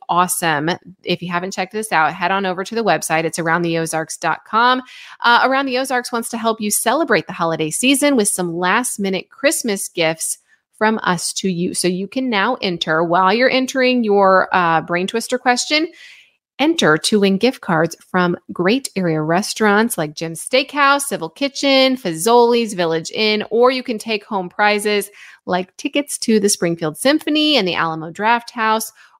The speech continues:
or the grand prize, which is a signed jersey by former Kansas City Chiefs star Dwayne Bowe.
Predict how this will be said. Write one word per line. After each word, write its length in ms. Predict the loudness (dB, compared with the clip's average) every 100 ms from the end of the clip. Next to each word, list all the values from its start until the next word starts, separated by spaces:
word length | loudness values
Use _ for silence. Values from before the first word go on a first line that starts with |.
| _
or 540 | 2 4 4 4 -2
the 120 | -8 -10
grand 640 | -8 -6 -4 -2 -2 -4
prize, 580 | 0 2 2 0 -6 -12
which 160 | -12 -8
is 160 | -8 -6
a 100 | -8
signed 640 | -6 0 2 4 2 0 -6 -14 2
jersey 520 | 4 4 2 -4 -4
by 160 | -6
former 420 | -6 -2 0 0 -2
Kansas 420 | 0 0 0 -2
City 220 | -4 -4
Chiefs 360 | -6 -6 -6 -10
star 520 | -4 2 4 4 0 -12 -20 -20 -20 -20 _ _
Dwayne 600 | 0 4 6 6 6 4 0
Bowe. 680 | -4 0 2 4 2 2 -2